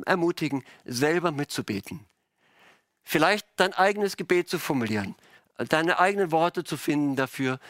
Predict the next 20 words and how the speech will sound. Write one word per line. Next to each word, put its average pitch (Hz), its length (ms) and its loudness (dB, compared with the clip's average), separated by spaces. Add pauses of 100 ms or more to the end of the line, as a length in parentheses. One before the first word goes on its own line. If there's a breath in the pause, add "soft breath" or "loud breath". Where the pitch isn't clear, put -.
(160 loud breath)
dass 131 160 -4
du 131 80 -6
sagst, 123 380 -2
ich 143 220 -4
sage 131 320 2
Ja 113 280 -2
zu - 140 -8
Jesus, 101 440 -6
ich - 200 -10
möchte 95 280 -8
das. 90 340 -12 (880)
Lass - 240 -2
uns 127 140 -4
still 120 240 -4
werden 95 300 -6 (300 soft breath)
und - 180 -8
beten. 90 380 -8 (2000 soft breath)
Herr 139 160 0
Jesus 143 360 0
Christus, - 540 -4